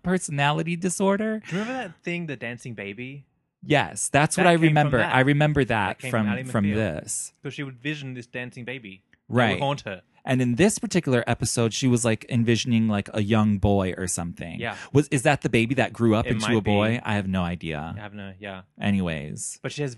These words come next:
Speaker 2: she has ish-, mental health issues.
Speaker 1: That's, that's for sure.
Speaker 2: <laughs> Yeah.
Speaker 1: <laughs> But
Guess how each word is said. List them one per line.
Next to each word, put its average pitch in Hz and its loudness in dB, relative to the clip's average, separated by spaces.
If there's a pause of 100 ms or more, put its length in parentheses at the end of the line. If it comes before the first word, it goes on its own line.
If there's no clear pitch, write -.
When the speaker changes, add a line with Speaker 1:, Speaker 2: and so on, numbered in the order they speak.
(120)
Speaker 2:
she 131 -10
has 120 -8
ish-, - -14
mental 113 -10
health 98 -14
issues. 92 -20 (440)
Speaker 1:
That's, - 2 (100)
that's 143 6
for - 0
sure. 95 0
Speaker 2:
<laughs> - -6
Yeah. 196 4
Speaker 1:
<laughs> - -20 (1040)
But 143 2